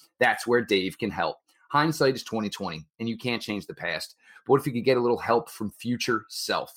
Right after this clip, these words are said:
Maybe you'd ask to borrow a little cash. Now you can with Dave. Dave is the banking app that can help you get up to five hundred dollars instantly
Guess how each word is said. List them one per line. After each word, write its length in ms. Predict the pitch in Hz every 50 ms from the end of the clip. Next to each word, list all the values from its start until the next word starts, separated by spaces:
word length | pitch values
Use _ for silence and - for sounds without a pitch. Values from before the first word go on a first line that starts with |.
| -
Maybe 280 | - 92 104 107 113 117
you'd 180 | 120 120 117 -
ask 280 | - 101 101 - -
to 60 | -
borrow 220 | 101 107 113 120 120
a 20 |
little 160 | 117 113 98
cash. 520 | - - 113 113 101 82 - - - - - _ _ _ _ -
Now 100 | 104 110
you 160 | 135 151 135
can 480 | - - - 147 127 101 82 80 76 - _
with 380 | - 117 117 110 95 - - - _ - 113
Dave. 420 | - - 104 98 90 76 55 - - - - - _ _ _ _ _
Dave 260 | 120 127 143 156 156
is 100 | 151 143
the 80 | 143
banking 440 | 120 92 120 117 120 - 131 127 110 -
app 280 | - 101 98 80 - -
that 120 | 98 -
can 80 | - 87
help 200 | 101 110 113 -
you 80 | 117
get 140 | 98 104 110
up 80 | - -
to 80 | -
five 280 | - - 95 101 113 117
hundred 200 | 113 123 123 117
dollars 340 | 110 104 104 104 101 98 - -
instantly 580 | - 143 139 139 - - 104 - 90 87 78